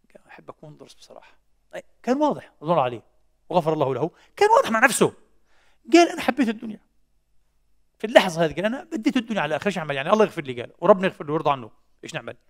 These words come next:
لأنه كان صحابي صدق مع رسول الله وحارب، والله جعل على إيده البركة كذا بصدق، غير وبدل، الله يغفر له، ما نقولش أكثر من هيك، ويرضى عنه، فاتح مصر على الأقل، كل واحد مصري عمرو العاصي له مني في رقبته، صح ولا لا؟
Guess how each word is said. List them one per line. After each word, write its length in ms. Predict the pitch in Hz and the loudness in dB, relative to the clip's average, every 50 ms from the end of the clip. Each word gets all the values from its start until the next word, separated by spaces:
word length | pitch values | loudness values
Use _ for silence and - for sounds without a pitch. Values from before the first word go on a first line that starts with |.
| _ _ _ _ _ _ _ _ _ _ _ _ | _ _ _ _ _ _ _ _ _ _ _ _
لأنه 180 | 143 151 151 147 | -6 -6 -6 0
كان 200 | - 190 208 180 | 2 4 4 4
صحابي 460 | - 190 170 - 175 180 208 214 233 | 4 2 4 4 4 4 4 2 2
صدق 260 | - - 220 175 - | 2 2 2 2 2
مع 120 | 135 127 120 | 0 -2 -6
رسول 260 | 123 107 117 117 110 | -6 -6 -10 -14 -14
الله 140 | 104 98 - _ _ _ _ _ _ _ _ _ | -16 -18 -20 _ _ _ _ _ _ _ _ _
وحارب، 460 | - - - - 147 170 190 214 214 190 | -20 -10 0 4 6 6 6 6 4 2
والله 340 | 160 147 160 180 185 170 | 2 2 2 4 4 4
جعل 240 | 147 170 165 165 156 | 4 4 4 4 4
على 140 | 139 147 151 | 4 2 0
إيده 200 | 151 170 170 175 | -2 -2 -2 -2
البركة 300 | 151 143 180 196 160 - | 0 2 2 2 2 0
كذا 300 | - 196 190 226 262 - - _ _ _ | -2 -4 -4 -4 -4 -6 -12 _ _ _
بصدق، 420 | - 214 - 196 - - - _ _ _ - - _ _ - - _ - | -2 -2 -2 -2 -4 -8 -14 _ _ _ -20 -20 _ _ -20 -20 _ -10
غير 360 | 185 175 247 262 240 214 190 | 2 6 6 8 8 8 8
وبدل، 340 | 185 185 220 208 208 233 240 | 6 4 2 0 0 -4 -6
الله 180 | - - - 302 | -8 -10 -12 -14
يغفر 220 | - - - - | -16 -20 -20 -20
له، 100 | _ _ _ _ _ _ _ _ _ - | _ _ _ _ _ _ _ _ _ -10
ما 60 | 185 180 | -8 -6
نقولش 200 | 175 208 202 165 | -4 -4 -4 -4
أكثر 220 | 180 - - 185 | -6 -8 -10 -12
من 60 | 170 127 | -12 -12
هيك، 200 | 127 - _ 185 | -16 -6 _ 0
ويرضى 200 | 185 165 165 156 | 2 2 2 2
عنه، 240 | 143 135 117 107 _ _ _ _ _ _ _ _ _ _ _ _ _ _ _ _ _ _ _ _ | 0 -2 -6 -14 _ _ _ _ _ _ _ _ _ _ _ _ _ _ _ _ _ _ _ _
فاتح 240 | _ 196 185 160 143 | _ 4 4 4 4
مصر 220 | 175 190 - 156 127 | 2 0 0 0 -2
على 80 | 123 | -4
الأقل، 280 | 120 107 - 127 - - _ _ _ _ _ _ _ _ _ _ _ | -6 -10 -14 -18 -20 -20 _ _ _ _ _ _ _ _ _ _ _
كل 180 | - 202 196 165 | 2 2 4 4
واحد 240 | 175 185 - - 143 | 4 4 4 2 0
مصري 460 | 156 185 170 - 185 190 220 233 - _ _ _ - | -4 -4 -4 -4 -6 -8 -10 -10 -12 _ _ _ -4
عمرو 160 | 170 170 151 | -4 -2 -2
العاصي 280 | 143 170 185 - 180 | 0 0 0 -2 -2
له 180 | 175 180 202 - | -4 -4 -6 -6
مني 220 | - 175 175 160 143 | -6 -6 -6 -4 -4
في 80 | - | -4
رقبته، 280 | 151 - - 117 107 - _ _ _ _ _ _ | -4 -4 -6 -12 -18 -18 _ _ _ _ _ _
صح 200 | - 143 - 127 | -6 -6 -4 -4
ولا 120 | 127 120 | -6 -8
لا؟ 120 | 117 117 | -10 -10